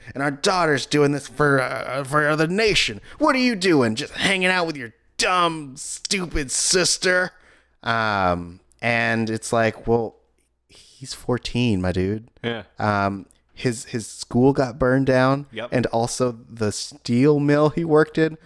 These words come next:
Speaker 2: Uh,
Speaker 1: also
Speaker 2: also
Speaker 1: got
Speaker 2: his,
Speaker 1: burned down.
Speaker 2: also his mom, for all intents and purposes, got burned down.
Speaker 1: Right. Um,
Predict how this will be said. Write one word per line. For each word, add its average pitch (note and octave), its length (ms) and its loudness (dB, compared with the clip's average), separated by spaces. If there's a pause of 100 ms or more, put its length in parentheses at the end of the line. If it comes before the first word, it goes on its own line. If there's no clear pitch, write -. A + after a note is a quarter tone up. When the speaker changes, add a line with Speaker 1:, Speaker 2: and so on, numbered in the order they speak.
(120)
Speaker 2:
Uh, A2+ 140 2
Speaker 1:
also C3+ 360 4
Speaker 2:
also C#3+ 140 4
Speaker 1:
got D3+ 120 4
Speaker 2:
his, C3+ 100 -4
Speaker 1:
burned D#3+ 260 4
down. D#3 200 2
Speaker 2:
also C3 200 2
his A#2 160 -8 (120)
mom, A#2 640 0 (280)
for B2 140 0
all A#2 100 4
intents A#2+ 260 0
and A2+ 80 0
purposes, B2 520 0
got A#2 340 -2
burned A2+ 280 2
down. G#2+ 400 -4 (100)
Speaker 1:
Right. A#2+ 300 0 (520)
Um, G2 640 0